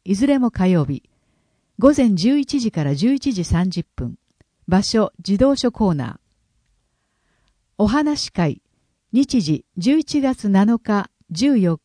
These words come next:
日、二十一日、二十八日、いずれも土曜日。午後三時から三時三十分。場所、視聴覚室。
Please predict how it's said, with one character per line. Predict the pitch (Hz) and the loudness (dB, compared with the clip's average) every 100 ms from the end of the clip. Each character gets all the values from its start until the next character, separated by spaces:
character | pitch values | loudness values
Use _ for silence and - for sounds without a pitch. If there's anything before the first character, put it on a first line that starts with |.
| _ | _
日、 | 165 139 _ _ | -4 -4 _ _
二 | 214 294 | 0 2
十 | 254 202 | 2 2
一 | 165 - 156 | 0 -4 -4
日、 | 151 - 135 - _ | -4 -8 -12 -12 _
二 | 220 269 | -2 2
十 | 233 | 2
八 | 175 160 - 160 | 2 -2 -6 -6
日、 | 151 - 151 - _ | -8 -10 -12 -14 _
い | 196 | -2
ず | 220 | 0
れ | 254 | 2
も | 226 | 0
土 | 190 180 | 2 0
曜 | 165 | 0
日。 | 135 - _ _ _ _ _ _ - | -4 -10 _ _ _ _ _ _ 0
午 | 269 | 0
後 | 302 208 | 2 0
三 | - 277 277 | 0 0 0
時 | 175 | -4
か | - 147 | -4 -4
ら | 139 | -4
三 | - 277 | -2 -2
時 | 175 143 | -4 -4
三 | 165 208 | -4 -2
十 | 202 185 _ | -4 -8 _
分。 | 135 127 _ _ _ _ _ _ - | -12 -12 _ _ _ _ _ _ -2
場 | 185 | -2
所、 | 202 240 214 - | 2 0 0 -2
視 | - - | -20 -4
聴 | 285 277 | 0 0
覚 | 240 240 | 0 -6
室。 | - - - | -12 -14 -20